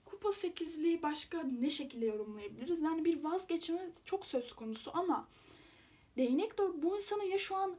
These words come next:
zaten var olan ciddi bir şeyi var, bir ilişkisi var, siz bunu biliyorsunuz.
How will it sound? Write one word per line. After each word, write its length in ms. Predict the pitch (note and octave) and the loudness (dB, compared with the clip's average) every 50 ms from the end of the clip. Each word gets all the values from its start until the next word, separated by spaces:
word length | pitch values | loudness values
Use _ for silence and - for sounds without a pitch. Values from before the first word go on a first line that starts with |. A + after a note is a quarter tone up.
| - - | -10 -12
zaten 540 | B3+ A#3+ B3 C#4 E4 E4+ - F#4 E4+ D4 B3+ | -6 0 2 2 2 2 0 0 0 0 2
var 200 | C#4 C#4+ E4+ F4+ | 2 4 4 4
olan 260 | F4 D#4 D#4 C#4+ C4+ | 4 4 2 2 2
ciddi 400 | B3+ - - - - - E4+ - | 0 -2 -8 -4 2 2 2 4
bir 80 | D#4 D4 | 2 0
şeyi 340 | - - C#4+ C#4 D4 C4+ | -2 -2 -2 0 0 2
var, 220 | B3 A3+ G#3+ A3 G#3+ | 2 0 -2 -2 -6
bir 120 | A3 - | -10 -8
ilişkisi 520 | A#3+ B3 B3 B3 - - D4+ D4 - E4 D4 | -6 -4 -4 -4 -4 -4 -4 -4 -2 0 0
var, 120 | C4 A#3+ | 0 0
siz 260 | A#3+ - C4 A#3+ A#3 | -2 -4 -6 -4 0
bunu 200 | C4 C#4 C#4+ - | 2 2 2 0
biliyorsunuz. 720 | A#3+ A#3 A#3+ D4 E4+ E4 - E4 E4+ F4 F4 - - - | -2 -4 -4 -4 -4 -4 -4 -4 -4 -6 -6 -8 -16 -20